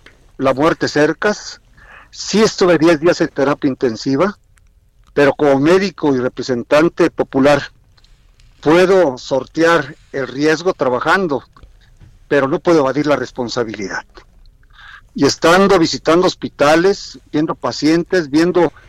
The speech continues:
al gremio médico, que es, son mis hermanos, mis hermanas, obtuve la enfermedad desafortunadamente y fui tratado en lo que yo quiero hacer un gran reconocimiento al Centro Médico Naval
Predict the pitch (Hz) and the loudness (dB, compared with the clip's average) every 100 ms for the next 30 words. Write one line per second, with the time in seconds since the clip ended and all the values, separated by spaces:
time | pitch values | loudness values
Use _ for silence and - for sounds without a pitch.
0 | - _ - 135 135 175 196 147 160 175 | -20 _ -6 -2 0 2 2 2 2 0
1 | - 165 139 - 165 170 - - _ - | -4 -4 -4 0 0 0 -6 -20 _ -8
2 | - 175 185 151 120 131 156 180 135 131 | -2 -2 -2 -4 -4 -2 -2 -2 -6 -6
3 | 123 110 135 143 226 - - _ _ _ | -6 -2 -2 -2 -4 -8 -20 _ _ _
4 | _ - 135 - 160 196 185 156 139 131 | _ -4 -4 0 0 2 2 2 0 0
5 | 139 170 175 - - 131 - 123 151 156 | 2 2 0 -4 -6 -6 -8 -2 0 0
6 | 143 156 - 185 185 _ _ - - - | -2 -6 -2 -2 -2 _ _ -20 -20 -18
7 | - 143 202 - 202 - 185 208 196 160 | -12 -4 -4 0 0 4 2 4 2 0
8 | - 147 175 180 165 180 175 175 151 180 | -2 -2 -2 -2 -4 -4 -6 -6 -2 0
9 | 196 180 - 131 - - 147 - 160 - | 0 -2 -4 -6 -12 -6 -4 -2 -4 -4
10 | 151 160 143 139 151 - 139 123 123 156 | -6 -6 -6 -4 -4 -4 -6 -2 0 0